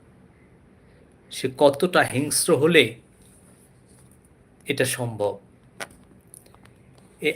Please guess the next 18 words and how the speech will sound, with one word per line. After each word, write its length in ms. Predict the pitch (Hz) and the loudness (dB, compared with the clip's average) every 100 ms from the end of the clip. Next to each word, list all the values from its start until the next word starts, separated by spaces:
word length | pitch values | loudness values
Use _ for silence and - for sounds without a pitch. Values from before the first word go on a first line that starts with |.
| - | 4
আয়নাঘর 600 | 143 165 208 196 190 196 190 | 4 6 2 2 4 4 0
নিয়ে 280 | 185 185 190 | 0 4 4
আমরা, 380 | 180 170 165 165 156 - - _ - | 2 -2 2 4 2 -2 -12 _ -8
আহ, 80 | 175 | -6
বিভিন্ন 680 | 139 151 139 180 185 185 | -2 -4 0 2 2 0
সময় 380 | 180 - 160 156 | -2 -4 -2 -2
বিভিন্ন 460 | 139 139 135 151 156 | -2 -4 -6 -8 -8
কথাবার্তা 720 | - 123 123 123 127 123 117 | -6 -6 -2 0 0 -2 -8
শুনেছি, 500 | - 117 113 - - - - _ - - - _ _ _ _ _ _ - _ _ _ _ _ _ _ - | -8 -10 -10 -12 -16 -18 -20 _ -20 -20 -20 _ _ _ _ _ _ -20 _ _ _ _ _ _ _ -4
কিন্তু 320 | 156 151 143 143 185 - - - - - - - - - - | -4 0 2 2 0 -12 -20 -20 -20 -20 -20 -20 -20 -14 -4
আমরা 220 | 143 147 | 0 2
হয়তো 300 | 135 151 143 143 139 - - - - | 2 0 2 2 2 -6 -20 -20 -4
চোখে 300 | 135 127 131 | -4 0 0
দেখিনি 540 | 127 123 147 139 127 127 - - - - _ _ _ _ - - | 2 0 0 0 0 -2 -6 -20 -20 -20 _ _ _ _ -20 -10
বা 200 | 123 117 | -6 -6
শুধু 280 | - 123 123 | -6 -6 -6
শুনেছি। 520 | - 123 127 123 113 110 - - - - - - - - - - - - - - - - - - - 143 | -6 -4 -4 -6 -12 -14 -18 -20 -20 -20 -20 -20 -16 -14 -14 -16 -18 -18 -20 -20 -20 -20 -20 -20 -2 8
আমাদের 360 | 147 147 151 | 8 10 8